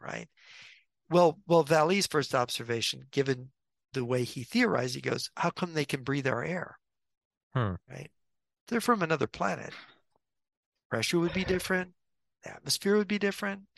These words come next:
Speaker 1: And besides, do they want to get germs by breathing our air? Remember
Speaker 2: Maybe.
Speaker 1: what we did to the astronauts when we went, when they went to the moon?
Speaker 2: Quarantined them.
Speaker 1: We quarantined them, right? Because God
Speaker 2: Maybe.
Speaker 1: help us if there wasn't something, there's a little bit of an atmosphere on the moon, very slight.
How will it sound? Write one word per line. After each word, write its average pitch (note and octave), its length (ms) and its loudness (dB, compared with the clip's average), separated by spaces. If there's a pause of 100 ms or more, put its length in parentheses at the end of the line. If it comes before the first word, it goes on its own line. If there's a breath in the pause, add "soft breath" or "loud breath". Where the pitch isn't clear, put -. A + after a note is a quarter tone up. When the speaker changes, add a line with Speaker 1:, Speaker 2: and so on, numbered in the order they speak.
(280 soft breath)
Speaker 1:
And F#3 320 -2
besides, F3+ 420 4
do D3+ 100 0
they C#3+ 120 4
want D3 220 2
to D3 40 -2
get C#3 220 -2
germs F#3 640 -2 (880)
by C3+ 120 -2
breathing F3 360 0
our E3 120 4
air? A3+ 280 -2 (260)
Remember B3 400 2
Speaker 2:
Maybe. B3 60 4
Speaker 1:
what B3 120 4
we A3 100 2
did A3 160 0
to F#3 60 -4
the G3+ 120 6
astronauts G3+ 500 2
when F3 180 -4
we D#3 60 -4
went, F3 300 0
when D#3 220 -2
they D3+ 120 0
went F3 220 -2
to E3+ 100 -4
the D3+ 100 -2
moon? E3+ 300 -4 (100)
Speaker 2:
Quarantined F#2 520 -2
them. F2+ 300 -8
Speaker 1:
We G#3+ 100 0
quarantined D4 640 2
them, - 120 -8 (520)
right? F3+ 260 0
Because F3+ 460 2 (1000)
God D3 240 4
Speaker 2:
Maybe. - 20 2
Speaker 1:
help F3 240 2
us - 160 0
if B2+ 100 -4
there C#3 140 6
wasn't D3 320 4
something, D#3+ 400 0
there's D#3 180 2
a D#3+ 60 -2
little C#4+ 220 4
bit F3+ 160 6
of D3+ 80 0
an C#3+ 80 -2
atmosphere C3+ 480 -2
on B2 120 -6
the C3+ 100 -8
moon, D#3 120 -8
very A#3+ 240 0
slight. G3 540 4